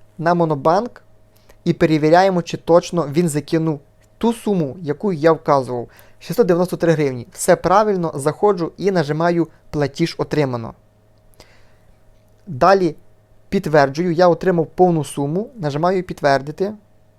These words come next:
Тим самим мені потрібно підтвердити номер телефону. Очікуємо код. Код приходить, вставляємо, нажимаємо «Надіслати».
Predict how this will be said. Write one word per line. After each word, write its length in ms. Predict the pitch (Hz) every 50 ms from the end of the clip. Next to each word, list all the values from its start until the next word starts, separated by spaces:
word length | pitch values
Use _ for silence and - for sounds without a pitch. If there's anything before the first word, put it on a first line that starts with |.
| _ _ - - _ _ _ _ _ _ _ _ _ _ _ _ - _ _ _ -
Тим 180 | - 196 208 190
самим 280 | - 196 196 190 180 165
мені 180 | 160 185 196
потрібно 380 | 190 175 - - - 180 175 160
підтвердити 540 | - 147 - 160 156 160 156 160 143 - 160
номер 320 | 147 151 156 151 156 147
телефону. 580 | - 160 156 160 - - 160 135 123 127 143 - _ _ - - - _ - - - - _ _ _ - -
Очікуємо 460 | 151 - - 185 185 180 165 156 135
код. 320 | 123 - 165 190 220 - - _ _ _ _ _ _ - - - -
Код 220 | - 185 185 185
приходить, 460 | - 170 160 - - 185 190 185 175
вставляємо, 600 | - - - 147 147 147 160 170 175 175 165 147
нажимаємо 440 | 139 147 143 147 147 147 151 147 139 -
«Надіслати». 720 | - 147 143 143 147 147 156 143 - - 143 127 - -